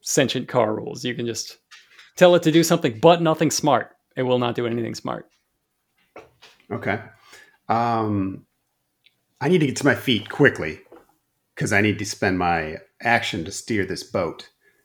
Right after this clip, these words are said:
Speaker 2: Uh, so I'm gonna summon, uh, Rex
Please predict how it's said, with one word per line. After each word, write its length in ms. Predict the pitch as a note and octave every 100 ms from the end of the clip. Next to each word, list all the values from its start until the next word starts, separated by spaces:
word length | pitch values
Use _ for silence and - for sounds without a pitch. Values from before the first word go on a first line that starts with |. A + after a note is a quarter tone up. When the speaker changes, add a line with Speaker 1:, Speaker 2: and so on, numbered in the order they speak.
| _ _ _ _
Speaker 2:
Uh, 400 | F2 E2 E2 E2
so 540 | - - C#3 F#2 - _ _ _
I'm 140 | G#2
gonna 140 | C3+ B2
summon, 560 | - B2+ A2 G2 G2 - _ _ _ _ _ _ _
uh, 460 | E2+ - - D2+ - - - _ _ _ _ _ _ _
Rex 640 | G#2 B2+ D3 - - -